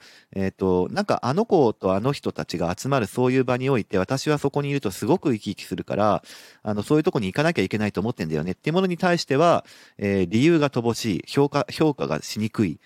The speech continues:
えー、評価できない、えー、価値がた-、低いみたいな感じで公的なお金って落ちにくいと思ってるんですよ。でもそれってその若者にとってはめちゃくちゃ重要なことなんですよね。ってことを考えると、それを、えー、お金がないから自己責任で、あなたのお金がないからそれはできませんっていうのは、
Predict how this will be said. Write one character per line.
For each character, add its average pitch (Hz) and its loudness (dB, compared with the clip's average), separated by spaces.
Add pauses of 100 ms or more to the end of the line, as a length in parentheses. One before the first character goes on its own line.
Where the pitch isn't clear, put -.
(120)
え 87 -6
ー、 - -8
評 143 2
価 78 -4
で 87 -4
き - -6
な 104 0
い、 65 -10 (160)
え 95 -4
ー、 - -2
価 - -2
値 - -4
が 73 -2
た-、 - -18
低 - 0
い - -2
み 123 -6
た 156 0
い 156 0
な 151 -2
感 147 -2
じ 135 -6
で 127 -2
公 165 2
的 160 -4
な 151 2
お 151 -4
金 143 2
っ 143 -2
て 98 -4
落 90 -2
ち 185 -4
に 208 -2
く - 2
い 156 2
と - -6
思 85 -4
っ - -14
て - -10
る - -6
ん - -6
で - -10
す - -10
よ。 - -10 (800)
で 220 6
も 180 4
そ 180 0
れ 220 6
っ - -4
て - -4
そ 190 0
の 220 4
若 170 4
者 226 2
に 233 0
と 262 2
っ - 2
て - 0
は - 0
め 85 2
ち 85 -2
ゃ 107 0
く - -6
ち - 0
ゃ 160 4
重 160 2
要 165 4
な 175 0
こ 202 2
と 190 2
な 85 0
ん - -8
で 64 -14
す - -12
よ - -10
ね。 117 -4 (500)
っ - -20
て 190 -2
こ 233 2
と 233 6
を 147 6
考 147 0 (120)
え 156 6
る 117 -6
と、 - -6
そ - 0
れ 180 4
を、 202 6 (160)
え 107 4
ー、 - -2
お - 0
金 143 2
が 143 2
な 147 4
い 117 0
か 101 -2
ら 87 0
自 87 -4
己 127 -2
責 139 -2
任 87 -4
で、 92 2
あ 92 2
な 131 2
た 131 0
の 87 -2
お 85 -4
金 95 -2
が 92 0
な 101 2
い 92 -2
か 85 -6
ら 78 -2
そ - -2
れ 107 4
は 110 2
で 80 -6
き - -8
ま 151 2
せ 156 0
ん 101 -4
っ - -14
て - -6
い 95 0
う 82 -2
の 80 -2
は、 90 0